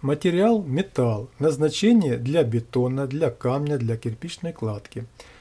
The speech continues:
Патрон – шпиндель, крепление S D S Plus. Переходим на сайт поиск ручных электроинструментов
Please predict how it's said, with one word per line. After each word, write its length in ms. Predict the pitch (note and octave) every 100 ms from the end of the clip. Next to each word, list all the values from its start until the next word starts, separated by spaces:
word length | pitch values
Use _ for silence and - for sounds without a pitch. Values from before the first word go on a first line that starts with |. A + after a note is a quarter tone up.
| - -
Патрон – 640 | - C#3+ - F#3+ C4 A3+ G#3+
шпиндель, 640 | - - F3+ A3 G3 G3
крепление 680 | - C3+ C3 D3 C3+ B2+ A#2+
S 180 | C#3+ B2+
D 280 | G#2 A#2+ E3
S 180 | G3 - _
Plus. 680 | - B2 B2+ A#2+ A2+ - - _ _ - - - - _ _
Переходим 540 | - C#3+ - A#3+ A#3 F#3+
на 100 | D#3+
сайт 400 | - B2+ A#2 A#2
поиск 320 | C#3+ C#3+ D3+
ручных 380 | D3+ A3+ A#3+ -
электроинструментов 1000 | C#3+ - E3+ - D#3 B2 A#2 A2 A2